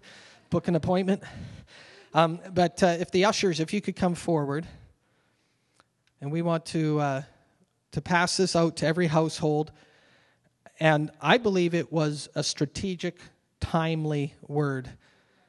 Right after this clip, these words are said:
And, uh, so I want to encourage you to, uh,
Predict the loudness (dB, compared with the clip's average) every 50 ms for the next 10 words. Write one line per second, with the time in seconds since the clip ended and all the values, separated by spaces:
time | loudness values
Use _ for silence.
0 | _ _ _ _ _ _ -4 -2 -2 -2 -2 -4 -2 -2 0 0 0 0 -2 -4
1 | -6 -12 -4 -2 0 0 0 0 0 0 0 -2 -2 -4 -8 -12 -4 -2 0 0
2 | 0 0 -2 -4 -6 -4 -4 -4 -4 -6 -10 -16 _ _ _ _ -16 -10 -8 -6
3 | -6 -4 -4 -4 -4 -4 -4 -4 -6